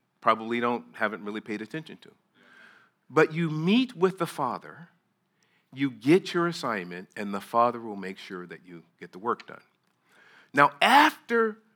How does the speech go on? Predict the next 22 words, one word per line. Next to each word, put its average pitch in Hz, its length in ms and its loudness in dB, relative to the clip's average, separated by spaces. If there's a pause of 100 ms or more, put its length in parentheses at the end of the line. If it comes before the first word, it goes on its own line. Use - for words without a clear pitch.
(260)
Adam 196 540 6
met 160 240 2
with 151 220 0 (320)
Father, 85 340 0 (760)
and 180 200 6
after 240 440 8
he 202 140 2
named 202 380 6
the 185 80 4
fowls 180 440 8
of 156 80 -4
the 147 120 2
air 160 200 6
and 147 80 0
the 120 40 -4
beasts 156 280 -6
of 143 60 -10
the 139 60 -4
field, 127 360 -2
guess 143 180 -6
what 165 80 -8
happened? 196 260 -12